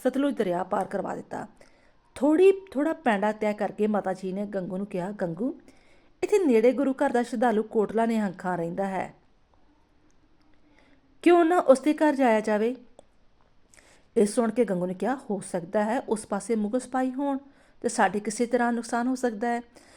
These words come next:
ਤੁਸੀਂ ਮੇਰੇ 'ਤੇ ਭਰੋਸਾ ਰੱਖੋ।" ਅਸਲ ਵਿੱਚ ਗੰਗੂ ਸੋਨੇ ਦੀਆਂ ਮੋਹਰਾਂ ਵਾਲੀ ਥੈਲੀ ਆਪਣੇ ਕਬਜ਼ੇ 'ਚ ਕਰਨਾ ਚਾਹੁੰਦਾ ਸੀ, ਕਿਉਂਕਿ ਮਾਤਾ ਗੁਜਰ ਕੋਲ ਸੋਨੇ ਦੀਆਂ ਮੋਹਰਾਂ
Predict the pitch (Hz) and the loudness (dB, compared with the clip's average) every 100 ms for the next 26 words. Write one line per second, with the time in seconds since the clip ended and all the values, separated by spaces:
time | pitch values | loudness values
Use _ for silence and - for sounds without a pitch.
0 | - - 359 415 339 247 302 311 262 214 | -8 0 4 6 6 2 2 2 2 2
1 | 214 214 - 294 208 - - 214 226 220 | -4 -4 -4 -2 -4 -6 -8 -4 -4 -4
2 | 202 180 214 - 196 190 214 233 180 165 | -6 -6 -8 -8 -6 -6 -4 -4 -4 -6
3 | 185 190 202 - 196 185 175 196 190 175 | -4 -6 -6 -6 -6 -6 -8 -10 -10 -12
4 | 180 - 190 185 - - 147 - - - | -12 -12 -10 -10 -10 -12 -12 -14 -16 -18
5 | - - - _ - 247 240 220 233 220 | -20 -20 -20 _ -4 0 0 0 -2 -4
6 | 240 240 240 233 214 214 220 214 202 226 | -4 -2 -2 -2 -4 -2 -2 0 0 -2
7 | 233 | -4